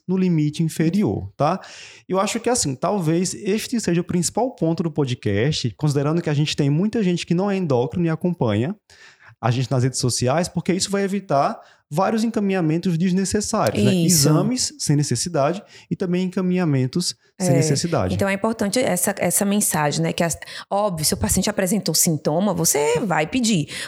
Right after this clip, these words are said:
Speaker 2: mas não ficar pedindo de rastreio nesses primeiros meses, dois, três meses, e após esses três meses pode ter essa alteração que você comentou, um T quatro livre ainda discretamente aumentado ali no tecido superior da normalidade,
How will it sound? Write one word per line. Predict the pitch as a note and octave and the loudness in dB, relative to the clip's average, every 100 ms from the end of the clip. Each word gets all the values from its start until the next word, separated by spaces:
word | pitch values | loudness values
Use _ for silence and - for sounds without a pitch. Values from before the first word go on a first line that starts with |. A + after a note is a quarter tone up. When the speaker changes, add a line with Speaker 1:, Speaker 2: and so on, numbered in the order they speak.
| - | -2
Speaker 2:
mas | G3+ G#3 | -2 0
não | C4 A#4+ | -2 -2
ficar | - | -2
pedindo | C4+ G#3+ G#3+ | -2 0 0
de | F#3+ | 2
rastreio | F#3 F#3 - F#3+ F3 F#3+ | 0 0 0 0 0 2
nesses | F3 D#3+ | 2 2
primeiros | - - F3+ D#3+ D#3+ D3+ | 0 0 2 2 0 0
meses, | D#3 D3+ D#3 | 2 2 0
dois, | D3+ D3 C#3+ | 0 0 0
três | D#3+ D3+ | -2 0
meses, | D3+ D#3+ E3 - - - | 0 0 -2 -10 -10 -2
e | D#4 | -2
após | D#4+ - F#3 F3+ | -2 -4 -2 0
esses | G3 | -2
três | - A#3+ A3+ | -2 -2 0
meses | A#3 A#3 - | 0 0 -2
pode | - - - | -2 -2 0
ter | - | 0
essa | C#3+ A3 | 0 0
alteração | G#3+ G#3+ G3 F#3 | -2 -2 -2 -2
que | F3 | -2
você | G3 | -2
comentou, | G3 G3 F#3+ F3+ - - - | 0 -2 0 -2 -2 -18 -6
um | B3+ | -4
T | C4 | -4
quatro | C4 A#3 B3 | -2 -2 0
livre | A#3 A3 G#3+ | 0 0 0
ainda | A3+ A3+ | 0 0
discretamente | A3 - G3+ G#3 G3+ F3+ F3 | -2 -2 0 2 2 2 0
aumentado | E3+ F3 F3 F#3 F#3 | 0 0 0 -2 0
ali | E3+ F3 | 0 0
no | |
tecido | E3+ F3 - E3 | 0 0 2 0
superior | - E3+ E3 | 0 -2 0
da | D#3+ | 0
normalidade, | E3+ D#3 D3 C#3+ D3+ D#3+ D3 | 2 0 0 0 0 -2 -4